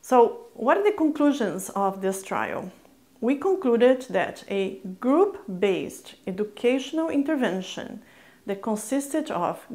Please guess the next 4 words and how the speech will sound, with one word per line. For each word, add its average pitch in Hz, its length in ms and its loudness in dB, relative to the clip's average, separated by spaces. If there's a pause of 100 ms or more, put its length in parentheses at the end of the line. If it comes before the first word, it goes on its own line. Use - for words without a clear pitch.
group 330 520 0
and 226 160 -2
individual 226 760 0
support, - 760 -4